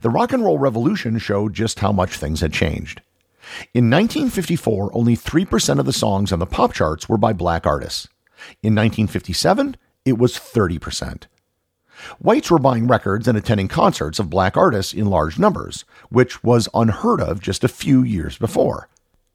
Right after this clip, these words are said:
Likewise, some acts, such as the Del Vikings and the Impalas, had both black and white members in their group, which again would have been unheard of just a few years prior. It's not an exaggeration to say that rock and roll was the vanguard for the civil rights movement which was to come.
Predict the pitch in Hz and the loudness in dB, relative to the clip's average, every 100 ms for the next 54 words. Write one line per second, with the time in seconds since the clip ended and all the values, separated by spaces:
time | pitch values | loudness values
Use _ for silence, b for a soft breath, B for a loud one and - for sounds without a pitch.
0 | _ _ - 135 160 135 92 87 - 143 | _ _ -4 0 0 0 0 0 0 0
1 | 131 - - 127 - - 113 104 92 107 | 0 0 0 0 0 0 2 2 0 -2
2 | 87 82 78 113 123 120 101 92 85 85 | -2 0 0 0 2 2 0 -2 -4 -4
3 | 202 254 92 78 - 117 107 110 - - | 0 0 0 -4 -2 0 0 -2 -2 -2
4 | 110 156 - 156 151 147 131 131 123 110 | 0 0 0 0 2 0 2 2 2 0
5 | 107 95 175 208 131 - B B B B | 0 0 0 0 0 -8 B B B B
6 | 117 202 208 220 131 127 123 101 113 - | -4 -2 0 0 2 2 2 2 0 2
7 | 131 123 - 233 151 87 98 104 - - | 0 0 0 0 0 -2 -4 -6 -4 -4
8 | 92 78 73 - 87 71 60 - _ _ | -4 -4 -6 0 0 2 -2 -14 _ _
9 | _ _ B B B B 139 151 - 110 | _ _ B B B B 4 4 2 0
10 | 139 277 320 196 120 147 110 107 139 - | 2 2 2 0 2 0 0 0 0 0
11 | 113 - 208 113 87 107 95 92 123 170 | -2 0 0 0 -2 -4 0 -2 0 0
12 | 123 90 98 110 90 101 85 87 82 85 | 0 0 -2 -4 -4 -4 -4 -8 -4 0
13 | 208 262 107 73 90 - 101 - 127 190 | 2 2 -2 -6 -8 -4 -2 0 2 2
14 | 123 110 - 92 78 92 82 87 - 73 | 2 0 0 -4 -4 -4 -4 -6 -4 -6
15 | - - 262 101 71 | -4 0 0 0 -4